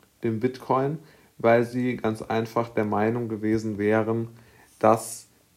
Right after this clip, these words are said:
der Bitcoin nicht, nichts wert ist, blöd ist, ähm,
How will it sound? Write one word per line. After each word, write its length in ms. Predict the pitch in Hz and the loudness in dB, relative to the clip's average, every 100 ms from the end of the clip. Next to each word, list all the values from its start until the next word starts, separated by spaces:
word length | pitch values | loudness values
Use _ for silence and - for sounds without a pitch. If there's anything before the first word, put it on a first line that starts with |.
| - | -2
der 100 | 110 | 0
Bitcoin 840 | 107 113 - - 110 107 107 113 113 - _ _ _ _ _ | 2 -2 -4 0 2 4 2 -2 -8 -18 _ _ _ _ _
nicht, 520 | 120 120 - - - | -4 -4 -6 -16 -10
nichts 340 | 110 117 113 - | -4 -4 -4 2
wert 300 | 104 107 107 | 6 6 6
ist, 340 | 107 - - _ - | 2 0 -10 _ -4
blöd 320 | 107 110 110 | 4 6 6
ist, 460 | - 110 110 - - _ _ _ _ _ _ _ _ _ _ - | 6 6 6 2 -16 _ _ _ _ _ _ _ _ _ _ 0
ähm, 520 | 113 107 110 107 | 2 2 2 -2